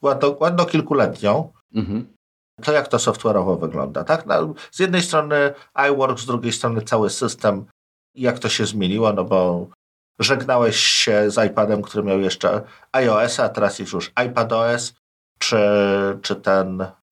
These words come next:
Speaker 1: progres, który, który nastąpił, robi duże na tobie wrażenie, czy niekoniecznie?
Speaker 2: To już, już ci mówię,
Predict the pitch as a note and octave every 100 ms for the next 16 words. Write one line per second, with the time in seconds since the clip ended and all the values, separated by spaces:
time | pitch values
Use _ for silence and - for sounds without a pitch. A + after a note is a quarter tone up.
0 | - G#2+ B2+ B2 G2+ F#2 - - - G#2
1 | G2 F#2+ F#2+ F#2 F#2 - - G#2 G2+ G2+
2 | - G#2+ G#2+ A#2+ G#2+ G#2 G#2 G#2 G#2 C3
3 | C#3 E3 D#3 D3 D3+ D3 A#2+ B2+ A#2 C3
4 | B2 A2+ - G2 E2+ E2 D#2+ C#2 - -
5 | C3 A#2+ C3+ C3+ - A#2 G2+